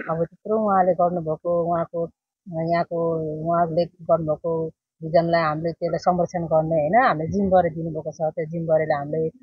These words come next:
कसरी हुन्छ, जसरी हुन्छ, होइन? त्यसलाई चाहिँ हामीले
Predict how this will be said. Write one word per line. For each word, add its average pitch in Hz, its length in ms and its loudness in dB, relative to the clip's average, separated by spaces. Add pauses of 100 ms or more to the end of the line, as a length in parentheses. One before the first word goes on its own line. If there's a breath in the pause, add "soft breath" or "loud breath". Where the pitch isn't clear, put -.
(360 soft breath)
कसरी 233 260 2
हुन्छ, 165 280 -2
जसरी 170 520 2
हुन्छ, 151 280 -4
होइन? 165 340 2
त्यसलाई 165 340 -8
चाहिँ 165 120 0
हामीले 151 260 -6